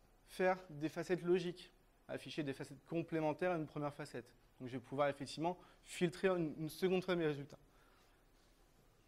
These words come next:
Donc, si je clique sur une thématique, et ce qui est intéressant, c'est que tout ça est cumulata-,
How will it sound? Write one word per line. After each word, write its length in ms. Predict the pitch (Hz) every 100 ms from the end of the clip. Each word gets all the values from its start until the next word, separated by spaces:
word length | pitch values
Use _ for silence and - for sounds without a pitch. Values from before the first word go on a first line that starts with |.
| - _ _ _ _ _ -
Donc, 100 | 131 117
si 180 | -
je 80 | 123
clique 180 | 117 131
sur 100 | 143
une 80 | 131
thématique, 580 | 143 127 - 196 - - - - - - - - - - - - - - - - - -
et 80 | 160
ce 80 | -
qui 100 | 208
est 40 |
intéressant, 440 | 196 190 175 175 240
c'est 140 | 175
que 80 | 170
tout 80 | 175
ça 100 | 214
est 60 |
cumulata-, 420 | 202 196 185 185